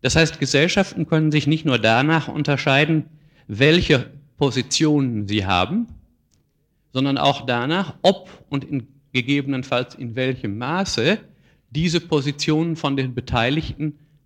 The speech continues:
als legitim angesehen werden. Es kann Gesellschaften geben, und unsere ist ein Beispiel dafür, wo es kaum eine Rolle gibt, kaum eine Position gibt, über die nicht gestritten wird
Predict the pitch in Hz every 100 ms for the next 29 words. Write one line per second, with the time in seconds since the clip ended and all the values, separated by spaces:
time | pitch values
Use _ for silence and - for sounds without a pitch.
0 | _ 117 117 - - - _ _ _ _
1 | - 127 135 131 - 214 180 90 80 _
2 | - 117 104 95 95 101 87 85 90 80
3 | 117 - - 151 160 165 160 151 160 160
4 | - 156 156 147 120 - 151 135 110 101
5 | - 101 160 202 - 107 92 95 - 135
6 | 190 - _ _ _ 143 147 - 165 156
7 | 208 - 151 156 139 135 135 117 117 147
8 | - 147 170 - 131 127 131 110 110 -
9 | 135 151 131 147 - - - _ _ _
10 | - 135 147 127 156 147 - 139 - -
11 | 120 90 107 -